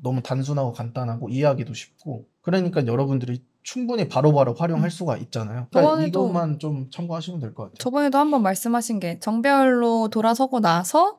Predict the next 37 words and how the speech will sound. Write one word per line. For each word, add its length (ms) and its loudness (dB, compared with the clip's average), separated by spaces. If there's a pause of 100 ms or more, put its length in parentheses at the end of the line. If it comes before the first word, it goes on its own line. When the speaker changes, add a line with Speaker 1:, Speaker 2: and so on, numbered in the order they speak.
(120)
Speaker 2:
종가가 420 2
오-, 200 -2 (180)
그 480 2
위로 320 8
안착을 360 6
했을 260 2
때 340 -2
Speaker 1:
네. 240 -6 (280)
Speaker 2:
"그때부터 500 4
봐라"라고 520 4
말씀하셨기 580 -2
때문에 580 -2
Speaker 1:
네. 100 -6 (220)
Speaker 2:
그거 380 2
일단 360 8
저는 440 6
그것만 340 4
일단 220 2
머리에 220 4
넣고 260 0
있거든요. 480 -4
Speaker 1:
네. 100 -2 (100)
Speaker 2:
저와 280 4
함께 320 0
그것만 480 6
머리에 240 4
일단 260 0
Speaker 1:
네. 80 -6
Speaker 2:
두시고 560 0
<laughs> 400 -10
일단은 460 4
지켜보는 680 2
걸로 320 0
하면 260 -2
좋을 220 -6
것 100 -8
같습니다. 680 -8